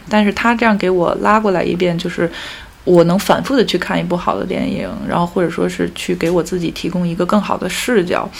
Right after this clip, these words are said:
然后在大众层面，我会觉得如果说，嗯，更多的人能够接触到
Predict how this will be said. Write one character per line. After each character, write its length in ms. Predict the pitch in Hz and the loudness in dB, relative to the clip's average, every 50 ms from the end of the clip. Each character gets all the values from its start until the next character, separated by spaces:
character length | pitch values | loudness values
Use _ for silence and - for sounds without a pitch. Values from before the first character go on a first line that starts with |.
| - - - - - - - - - - | -16 -14 -14 -14 -14 -14 -14 -16 -10 0
然 140 | - 208 226 | 4 4 6
后 260 | 247 269 262 226 214 196 - - - - - | 8 10 10 8 8 6 0 -8 -18 -18 -6
在 240 | - - 240 226 226 | 0 2 4 4 4
大 300 | 220 220 285 277 254 233 | 4 4 6 6 6 6
众 360 | 220 240 220 214 196 180 175 190 | 4 6 4 4 4 2 0 -4
层 280 | - - - 196 170 165 | -4 -4 -4 -2 0 0
面， 240 | 175 180 180 175 | 0 0 0 0
我 60 | 165 160 | 0 0
会 100 | 190 185 | -2 -2
觉 160 | 175 175 170 | 0 0 2
得 120 | 175 180 | 2 2
如 160 | 175 175 180 | 2 2 2
果 200 | 185 190 170 156 | 2 4 2 2
说， 400 | - - - 180 180 175 170 175 170 175 175 180 185 190 - - | 0 0 0 2 4 6 6 6 4 4 2 0 -2 -4 -6 -6
嗯， 240 | 185 185 175 175 - - 175 175 170 - | -4 -2 -2 -2 -4 -2 -4 -4 -2 0
更 160 | - 185 180 | 0 0 2
多 140 | 180 185 185 | 2 2 2
的 60 | 175 | 2
人 120 | 165 165 170 | 2 2 2
能 120 | 170 170 | 0 0
够 80 | 180 180 | 0 0
接 180 | 180 - 185 | 0 0 -2
触 160 | 185 - 196 | -2 0 2
到 240 | 185 175 170 165 160 | 2 4 2 2 0